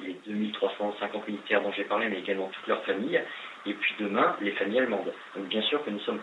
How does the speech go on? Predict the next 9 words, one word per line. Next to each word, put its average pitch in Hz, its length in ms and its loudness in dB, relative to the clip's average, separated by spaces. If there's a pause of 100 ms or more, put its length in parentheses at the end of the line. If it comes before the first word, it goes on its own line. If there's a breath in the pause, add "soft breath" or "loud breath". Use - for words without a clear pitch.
pleinement 120 380 6 (280 loud breath)
intégrés, 120 640 4
implantés 131 640 0
et 95 120 -2
en 90 80 -4 (120)
très 101 100 -8
bon 110 120 -6
état 101 180 -4
d'esprit. 92 240 -8